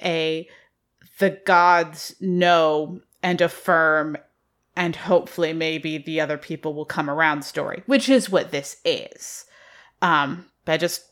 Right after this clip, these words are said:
I wanna make it clear that, <laughs> like, it's just a different story if the magic didn't, um, validate his identity, 'cause he doesn't need it to in order for him to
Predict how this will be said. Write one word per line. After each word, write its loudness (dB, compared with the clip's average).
I -10
wanna 2
make 0
it -20
clear 2
that, -2
<laughs> -
like, -4
it's -6
just -2
a 6
different -4
story -4
if -2
the 2
magic -2
didn't, -6
um, -8
validate -2
his -6
identity, -6
'cause -14
he -8
doesn't 0
need -2
it -6
to -4
in -6
order -4
for -8
him -8
to -6